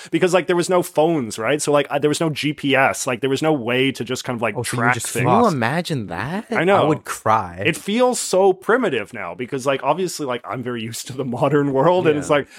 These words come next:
Speaker 1: I'm as dependent on the phone now and the Apple Google Maps and all this as anyone else.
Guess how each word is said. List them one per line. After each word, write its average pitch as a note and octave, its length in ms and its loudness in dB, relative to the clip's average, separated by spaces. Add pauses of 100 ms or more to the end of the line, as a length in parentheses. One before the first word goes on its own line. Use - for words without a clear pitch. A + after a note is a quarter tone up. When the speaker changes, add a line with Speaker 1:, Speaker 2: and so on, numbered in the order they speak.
(100)
Speaker 1:
I'm C#3+ 140 2
as C#3 100 0
dependent C3+ 380 0
on C3 100 4
the A#2+ 80 0
phone B2+ 300 0
now B2 240 0
and A#2+ 200 0
the A#2 320 -2
Apple A2 460 -2 (240)
Google C3 260 2
Maps A#2 340 2
and B2+ 80 -2
all B2 80 0
this B2 160 -4
as A2 100 -6
anyone A#2+ 240 -4
else. C3+ 320 4